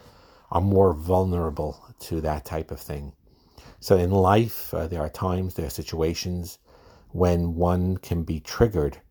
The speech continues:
or be more subse-, susceptible to an emotional affair, and they need to be extra diligent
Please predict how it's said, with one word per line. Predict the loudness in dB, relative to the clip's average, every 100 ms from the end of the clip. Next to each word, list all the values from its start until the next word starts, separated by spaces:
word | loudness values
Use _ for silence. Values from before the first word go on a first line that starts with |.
| _ _ _ _ _ _
or | -4
be | 0 0
more | 2 0
subse-, | 0 -4 -4 -4 -2 -2 -4
susceptible | -6 -4 -2 -2 0 0 0 -4 -10 -14
to | -4 -2 -2
an | -2
emotional | -2 0 -2 -4 -4
affair, | -4 0 0 0
and | 0 -4
they | -4
need | -4 -4
to | -4
be | -4 -4 -6
extra | -10 -6 -4
diligent | -4 -2 0 0 0 -6 -6